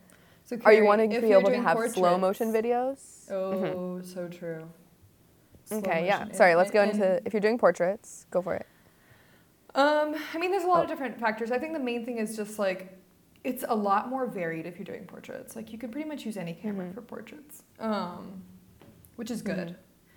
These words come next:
Speaker 1: So if you're just doing portraits, if you only ever take portraits and you don't do studio, you don't do wedding, you don't do video,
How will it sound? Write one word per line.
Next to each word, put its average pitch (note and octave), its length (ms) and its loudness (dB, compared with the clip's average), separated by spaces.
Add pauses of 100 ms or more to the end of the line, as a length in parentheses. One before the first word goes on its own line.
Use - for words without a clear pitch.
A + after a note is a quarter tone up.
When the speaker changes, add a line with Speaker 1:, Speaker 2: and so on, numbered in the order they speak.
(200)
Speaker 1:
So C4+ 120 -2
if C4 60 2
you're D4 160 4
just G#3+ 540 -4
doing G#3 180 -6
portraits, F#3 360 -14
if G3+ 120 -14
you A#3+ 180 -12
only A#3 300 -4
ever A3 140 -2
take A3 200 -6
portraits F3+ 320 -8
and F3+ 80 -10
you E3+ 60 -10
don't E3 160 -8
do A#3 60 -12
studio, B3 320 -4
you G3+ 140 -2
don't F3+ 160 -8
do A#3+ 100 -8
wedding, G#3+ 280 -2
you G3 80 -10
don't F#3 180 -10
do G#3+ 100 -10
video, A3 420 -6